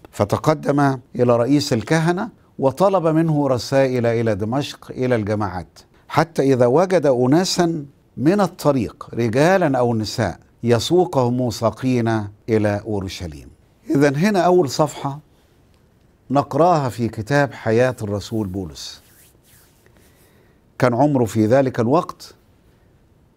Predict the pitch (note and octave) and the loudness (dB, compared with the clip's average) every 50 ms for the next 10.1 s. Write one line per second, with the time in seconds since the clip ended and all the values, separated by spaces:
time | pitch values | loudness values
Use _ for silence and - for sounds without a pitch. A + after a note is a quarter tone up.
0 | _ _ - - - A#2+ A2 A2 C#3 C#3+ C3+ C#3 B2+ B2 A#2 G#2+ - - _ _ | _ _ -14 -6 -4 -2 0 0 0 0 0 -2 -2 -4 -4 -6 -10 -14 _ _
1 | _ _ _ _ _ - C#3+ B2 B2+ B2 - - F3 F3+ F#3 D#3+ - - - D3 | _ _ _ _ _ -2 2 2 2 2 0 0 0 0 0 0 -2 -2 0 0
2 | C#3+ C#3+ D3 C3 C3+ C3+ C3+ B2+ D3 - - - G#2 E2 - - - - _ _ | 0 0 2 2 2 2 2 2 0 0 -2 -6 -10 -10 -10 -14 -20 -20 _ _
3 | _ _ _ _ _ _ _ _ _ _ _ _ _ _ _ _ _ _ _ _ | _ _ _ _ _ _ _ _ _ _ _ _ _ _ _ _ _ _ _ _
4 | _ _ _ _ _ _ _ - - - F3 F3+ F3+ D#3+ D#3+ C3+ C3+ A#2 B2 B2+ | _ _ _ _ _ _ _ -14 -4 0 0 0 2 0 0 2 2 2 2 2
5 | C#3 D3+ D#3+ F3 F#3+ F#3+ G3+ C3+ C3+ C#3 - - D3 D3 D3 - B2 A2+ A2 - | 2 2 2 2 0 -2 -2 -2 -4 -4 0 0 0 0 0 -4 -6 -6 -6 -6
6 | - - A2+ - - A#2 G#2 G2 F2+ D#2 - - - - - _ _ _ _ _ | -8 -10 -10 -6 -6 -4 -4 -4 -6 -8 -10 -14 -16 -18 -20 _ _ _ _ _
7 | _ _ _ _ _ _ _ _ _ _ _ _ _ _ _ _ _ _ _ - | _ _ _ _ _ _ _ _ _ _ _ _ _ _ _ _ _ _ _ 0
8 | A#2 A#2+ B2 B2 B2 A#2+ G#2 A#2 D#3 E3 E3+ E3 D#3+ C#3+ B2+ C#3 - - D#3 D3+ | 2 2 4 4 2 2 2 2 2 2 2 2 0 0 -2 -4 -2 0 -2 -2
9 | - - - F2+ D#2+ D2 - - - B2 A#2+ A#2+ A#2 A2 - A#2+ A2 A2 G2+ D#2+ | -2 -4 -8 -10 -10 -10 -10 -6 -4 -2 -2 -2 -4 -4 -2 0 0 0 0 -2
10 | D2 C#2+ | -4 -12